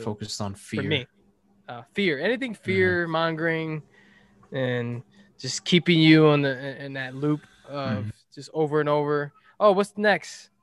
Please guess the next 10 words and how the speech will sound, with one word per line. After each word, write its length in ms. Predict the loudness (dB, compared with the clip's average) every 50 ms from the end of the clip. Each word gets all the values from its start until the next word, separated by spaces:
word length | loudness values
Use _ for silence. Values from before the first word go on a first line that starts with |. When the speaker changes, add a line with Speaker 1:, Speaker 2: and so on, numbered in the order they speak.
| _ _ _ _
Speaker 2:
What's 160 | -16 -14 -8
today? 320 | -6 -2 2 2 2 2 2
We're 140 | 0 -2 -2
gonna 220 | 0 0 -2 -2
talk 240 | 0 -2 -2 -2 -2
about 320 | -2 0 2 2 2 2 -2
police 300 | -6 -6 -6 -6 -6 -6
brutality 560 | -10 -12 -4 -2 -2 -2 -2 -4 -6 -8 -10 -10
yet 280 | -4 2 4 4 4
again. 440 | 4 2 0 0 -2 -4 -8 -12 -18